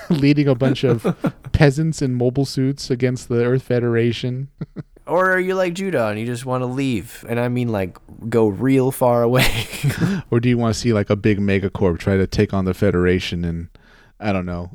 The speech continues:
Speaker 1: and end all taxes? <laughs> End every
Speaker 2: Yeah.
Speaker 1: business tax. End income taxes. <laughs> No more zoning
Speaker 2: And,
Speaker 1: laws.
Speaker 2: and space tax.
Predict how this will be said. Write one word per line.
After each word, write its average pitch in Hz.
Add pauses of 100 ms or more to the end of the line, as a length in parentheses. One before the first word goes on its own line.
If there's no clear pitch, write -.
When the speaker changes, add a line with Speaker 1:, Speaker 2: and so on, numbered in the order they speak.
Speaker 1:
and 120
end 123
all 117
taxes? 104 (480)
<laughs> -
End 185
every 156
Speaker 2:
Yeah. 85
Speaker 1:
business 127
tax. 101 (340)
End 196
income 170
taxes. 113
<laughs> - (1040)
No 135
more 180
zoning 139
Speaker 2:
And, 135
Speaker 1:
laws. 123
Speaker 2:
and 135
space 104
tax. -